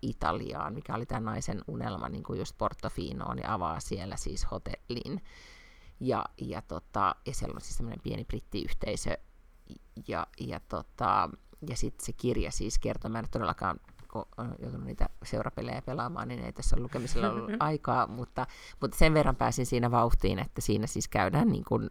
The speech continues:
Speaker 1: läpi paitsi sen, niinku, tän naisen, ää, niinku, perheen tilannetta, hänen ja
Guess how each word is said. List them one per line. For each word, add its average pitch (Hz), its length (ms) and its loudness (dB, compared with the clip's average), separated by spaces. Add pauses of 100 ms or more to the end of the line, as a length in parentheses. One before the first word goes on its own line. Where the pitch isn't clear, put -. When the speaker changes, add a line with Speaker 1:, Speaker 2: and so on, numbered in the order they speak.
(140)
Speaker 1:
läpi - 320 6
paitsi - 280 0
sen, 110 220 -2
niinku, 117 180 -6
tän 113 180 -2
naisen, 113 380 -2 (880)
ää, - 180 -2 (380)
niinku, - 200 -6
perheen 143 460 8
tilannetta, 123 640 2
hänen 123 300 -2 (120)
ja 113 140 0